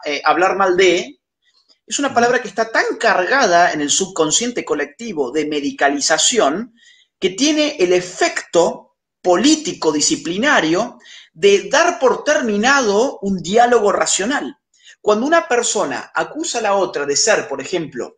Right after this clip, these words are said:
Speaker 1: homofóbico, vamos a decir, transfóbico o lo que vos quieras, ya no hay diálogo posible. De la misma forma que no hay diálogo posible con una persona que tiene una patología psiquiátrica. Vos fijate que en la política,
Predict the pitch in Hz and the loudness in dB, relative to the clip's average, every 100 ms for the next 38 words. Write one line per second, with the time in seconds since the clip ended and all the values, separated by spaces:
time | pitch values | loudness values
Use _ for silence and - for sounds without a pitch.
0 | _ 135 135 131 - 226 151 135 160 226 | _ -6 -6 -4 2 4 4 0 -2 0
1 | 160 135 131 127 - 139 - _ _ _ | -2 -4 -4 -4 -4 -4 -8 _ _ _
2 | _ _ _ _ - 135 123 - 226 208 | _ _ _ _ -4 -2 -4 0 2 2
3 | 156 - 165 180 127 120 120 143 - 170 | 0 -2 -2 -2 -6 -6 -6 -8 -6 -6
4 | 123 - - _ _ _ _ _ _ _ | -4 -6 -8 _ _ _ _ _ _ _
5 | _ - 254 277 294 302 302 254 320 320 | _ -6 0 0 2 2 0 0 0 2
6 | 277 214 - - 311 160 117 - _ - | 0 0 0 0 -2 -6 -10 -16 _ -4
7 | 175 214 254 311 285 - 269 269 262 190 | 0 0 0 -2 -4 -4 -4 -4 -4 -6
8 | 208 240 247 269 262 226 220 202 190 190 | -2 -2 2 0 2 2 0 0 -4 -4
9 | - 226 247 240 180 208 202 170 - 220 | -4 -4 -6 -6 -4 -4 -4 -6 -4 -6
10 | 175 170 196 - 147 143 139 - 175 - | -8 -6 -6 -4 -4 -4 -8 -8 -8 -8
11 | - 233 254 127 - - _ _ _ - | -4 -4 -4 -8 -10 -20 _ _ _ -20
12 | - - - - _ _ _ _ _ _ | -20 -20 -20 -20 _ _ _ _ _ _
13 | 170 202 269 269 285 277 - 233 226 190 | 0 0 2 0 0 -2 -4 -2 -2 -2
14 | 196 196 202 240 294 - 175 175 170 190 | -2 0 2 2 0 -6 -6 0 0 -2
15 | - _ | -10 _